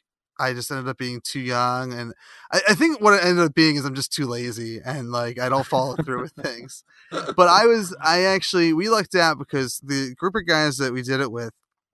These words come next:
Speaker 1: like, we were pretty serious. We,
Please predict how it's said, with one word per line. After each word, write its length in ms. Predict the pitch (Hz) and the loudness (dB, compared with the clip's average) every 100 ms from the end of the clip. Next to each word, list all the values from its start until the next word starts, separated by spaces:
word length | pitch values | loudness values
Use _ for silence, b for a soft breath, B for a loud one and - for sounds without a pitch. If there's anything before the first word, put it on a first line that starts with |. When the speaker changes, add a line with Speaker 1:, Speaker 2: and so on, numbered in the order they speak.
| _ _ _ - | _ _ _ -10
Speaker 1:
like, 280 | - 147 127 | -2 -2 0
we 140 | 147 185 | 0 2
were 280 | 220 185 - _ _ _ | 4 4 2 _ _ _
pretty 320 | - 185 185 | -2 4 4
serious. 600 | 160 - 160 147 123 120 - | 2 2 2 2 0 -4 -2
We, 240 | 147 135 | -2 -4